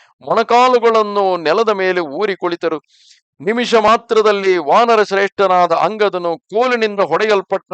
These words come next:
ಹಾವಿನಂತೆ ಹೊಳೆಯುವ ಕಣ್ಣುಗಳಿಂದ ಎದ್ದು ನಿಂತನು. ಚೆನ್ನಾಗಿ ಸಾಣೆ ಹಿಡಿದು ಚೊಕ್ಕಟವಾಗಿದ್ದ ಆತನ ಕತ್ತಿಯನ್ನು ಕಿತ್ತುಕೊಂಡು, ಮಹಾಬಲಾಢ್ಯನಾದ ವಾಲಿಪುತ್ರನು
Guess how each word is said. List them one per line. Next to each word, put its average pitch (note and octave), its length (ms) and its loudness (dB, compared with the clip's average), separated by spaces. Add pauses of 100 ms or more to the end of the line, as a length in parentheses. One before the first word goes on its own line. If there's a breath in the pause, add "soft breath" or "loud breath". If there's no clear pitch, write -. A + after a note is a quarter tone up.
(100)
ಹಾವಿನಂತೆ F#3 680 -2 (140)
ಹೊಳೆಯುವ F#3+ 480 -2
ಕಣ್ಣುಗಳಿಂದ F3 720 -2 (200)
ಎದ್ದು D#3+ 260 -4
ನಿಂತನು. D#3 400 -6 (460 soft breath)
ಚೆನ್ನಾಗಿ A3+ 600 2
ಸಾಣೆ G#3+ 360 0
ಹಿಡಿದು F#3 340 -2 (200)
ಚೊಕ್ಕಟವಾಗಿದ್ದ F#3 840 -2
ಆತನ F3 340 0 (140)
ಕತ್ತಿಯನ್ನು F#3+ 680 -4 (100)
ಕಿತ್ತುಕೊಂಡು, F#3 640 -6 (400 soft breath)
ಮಹಾಬಲಾಢ್ಯನಾದ F#3+ 1120 2
ವಾಲಿಪುತ್ರನು F3 760 -2